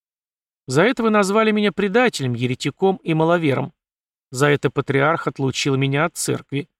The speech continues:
Оказалось, что мне не доверяют и не верят. А где нет веры, там нет и любви. Поэтому я официально навсегда покидаю престол и уезжаю из столицы. Вы говорили, что желаете сами выбирать свое будущее. Теперь у вас появится возможность выбора.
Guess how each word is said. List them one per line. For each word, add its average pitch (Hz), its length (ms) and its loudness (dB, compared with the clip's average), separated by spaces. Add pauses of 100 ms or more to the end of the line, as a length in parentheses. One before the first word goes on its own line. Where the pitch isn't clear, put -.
(460)
Оказалось, 208 480 2
что 190 220 0
мне 185 120 0
не 175 120 0
доверяют 175 640 0
и 202 100 -4
не 202 160 0
верят. 127 360 -2 (340)
А 143 140 -2
где 135 240 2
нет 139 220 0
веры, 196 360 2 (120)
там 127 220 0
нет 131 240 2
и 135 40 2
любви. 151 460 -4 (580)
Поэтому 226 320 2
я 196 100 2
официально 165 500 0
навсегда 147 480 0
покидаю 131 460 0
престол 214 520 -2
и 165 40 4
уезжаю 131 520 0
из - 60 -4
столицы. 131 640 -6 (640)
Вы 160 160 2
говорили, 220 380 2
что - 180 -2
желаете 196 420 0
сами 208 320 0
выбирать 123 400 2
свое 131 240 -2
будущее. 123 560 -6 (320)
Теперь 196 320 0
у 247 60 0
вас 254 160 -2
появится 131 580 0
возможность 123 640 -2
выбора. 135 400 -2